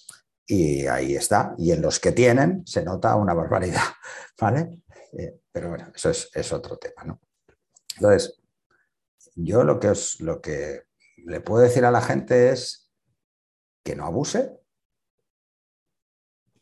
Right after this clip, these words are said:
que no abuse de, de luz, porque más no siempre es mejor. Eh, más me refiero a fuentes de luz, ¿eh? Cuantas menos, mejor. Eh,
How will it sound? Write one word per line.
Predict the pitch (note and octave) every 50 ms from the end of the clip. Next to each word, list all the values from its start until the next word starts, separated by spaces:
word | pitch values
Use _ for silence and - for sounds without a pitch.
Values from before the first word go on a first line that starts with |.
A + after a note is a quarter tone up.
| _ _ _
que | -
no | - B1
abuse | B1 C2 D#2 - - - C2
de, | B1+ C2+ B1+ B1+ - - - _
de | - C#2
luz, | D2+ G#2 E3 G3 - - _ _ _ _ _ _ _ _ _ _ - _ _ _ _ _
porque | - - - - - - - - - - _ _ _ _ _
más | - D#2+ E2 F2 F#2+ F#2+ F2+ - - -
no | E2+ E2+ F2 E2+
siempre | - - - D#2 D2+ C#2+ C#2 C#2+ C#2 C2
es | - - -
mejor. | C2 C2 - - - - - - - - _ _ _ _ _ _ _ _ _ _ _ _ _ _ _ _ _ _ -
Eh, | - C#2+ C#2
más | D2 D2 E2+ G2+ - G2+
me | A#2 A2+
refiero | F#2 - - G#2 G#2+ G#2
a | F#2
fuentes | - - F2+ E2 D2 - C#2 -
de | C2
luz, | B1 B1 B1+ - -
¿eh? | D#3 F#3 - - _ _ _ _ _ -
Cuantas | - D2+ A#2+ - - F2
menos, | F#2 G#2+ A2+ F#2+ D2+ -
mejor. | - - - G#2 C#3 - - - _ _ _ _ _ _ _ _ _ _ _ _ _ _ _ _ _ _ _ -
Eh, | - - - D2 C#2 B1+ B1 A#1 G1+